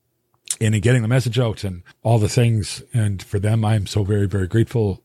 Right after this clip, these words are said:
And, uh, yourself, Scott, you're part of that team. So you don't get a special thank you. I guess I kinda just did though, right? <laughs> Um, I do appreciate that you come on every week. I know our schedules are hard to line up, and, uh, that is not lost on me. Never, never is it lost on me.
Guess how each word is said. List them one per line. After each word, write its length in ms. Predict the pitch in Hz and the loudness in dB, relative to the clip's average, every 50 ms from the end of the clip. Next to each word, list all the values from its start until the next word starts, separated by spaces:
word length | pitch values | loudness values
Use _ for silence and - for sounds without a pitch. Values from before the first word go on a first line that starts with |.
| _ | _
And, 340 | - 127 120 113 110 107 101 | 0 0 2 2 0 0 0
uh, 340 | 110 110 113 110 110 98 90 82 - _ _ _ | 2 2 4 4 2 0 -2 -6 -10 _ _ _
yourself, 320 | - - - - 107 107 - | -16 -6 0 0 0 0 0
Scott, 300 | - - 127 127 123 - | 0 2 2 2 2 2
you're 100 | 107 98 | -2 -2
part 200 | - - 117 117 | 0 2 2 2
of 60 | 110 104 | 4 2
that 200 | 113 110 - - | 2 0 0 0
team. 280 | - 110 120 123 120 110 | 0 0 0 0 -2 -2
So 320 | - 101 101 101 98 80 82 | -2 -2 -2 -2 -4 -6 -6
you 100 | 196 127 | -4 -4
don't 120 | 107 - | -4 -4
get 80 | - 90 | -4 -6
a 60 | - | -8
special 300 | - - 117 107 - 107 | -2 -2 -2 -2 -2 -4
thank 200 | - 107 101 98 | -4 -4 -6 -4
you. 240 | 85 98 101 104 101 | -4 -6 -6 -6 -8
I 40 | 92 | -10
guess 180 | 92 90 - - | -14 -14 -16 -16
I 40 | |
kinda 220 | 98 - 104 101 92 | -14 -12 -12 -12 -12
just 200 | 85 92 - - | -12 -14 -12 -12
did 160 | 104 95 92 | -12 -12 -12
though, 200 | 107 98 95 - - - | -12 -14 -14 -16 -14 -14
right? 140 | 110 104 - _ - - - - - - - - - 147 - - 196 - - 233 165 - - 254 165 - - - 160 - - _ | -14 -14 -16 _ -20 -20 -20 -20 -20 -20 -14 0 0 0 2 2 0 2 2 0 -2 0 -2 -4 -4 -4 -2 -4 -4 -4 -2 _
<laughs> 180 | - 104 - - _ - - - - - _ - | -4 -4 -4 -8 _ -18 -18 -18 -18 -18 _ 0
Um, 220 | 127 120 120 117 | 0 2 2 2
I 100 | 120 135 | 0 0
do 140 | 131 - 139 | 2 2 0
appreciate 420 | 127 - 139 131 - - 131 120 - | 2 2 2 2 2 2 0 2 2
that 100 | 120 117 | 0 0
you 120 | 113 107 | 0 0
come 160 | - 117 113 | 0 0 0
on 160 | 117 113 110 | 0 0 0
every 140 | 107 101 107 | 0 -2 0
week. 280 | 104 107 107 95 - - | 0 0 -2 -2 -4 -4
I 40 | 123 | -2
know 160 | 113 110 107 | 0 0 2
our 120 | 104 101 | 0 0
schedules 440 | - - - 110 101 98 110 104 90 | -2 0 0 0 2 2 2 2 2
are 160 | 98 95 92 | 0 0 0
hard 300 | 87 - - 127 113 104 | -2 -4 -2 0 0 0
to 100 | - 113 | 2 2
line 200 | 104 104 101 104 98 | 2 2 2 0 -2
up, 160 | 107 - - - _ - - - - - - - - _ _ | -2 -4 -6 -16 _ -20 -20 -20 -20 -20 -20 -20 -20 _ _
and, 240 | 170 104 95 85 92 | -2 -2 0 0 0
uh, 200 | 90 90 87 82 - | 0 -2 -2 -2 0
that 120 | 110 104 | 0 0
is 120 | 98 - - | 0 2 0
not 140 | 110 101 | 0 2
lost 260 | 101 98 98 92 - - | 4 2 2 2 2 0
on 100 | 98 92 | 0 0
me. 200 | 90 90 - - | 0 -2 -2 -2
Never, 360 | - 117 107 95 92 90 87 - | 0 0 2 2 2 0 -2 -2
never 200 | - 120 104 107 | -2 -2 0 2
is 100 | 101 92 | 0 0
it 60 | 113 104 | -2 -4
lost 260 | 110 95 90 - - | -4 -4 -4 -4 -6
on 60 | 98 | -8
me. 220 | 92 92 85 73 | -6 -6 -8 -10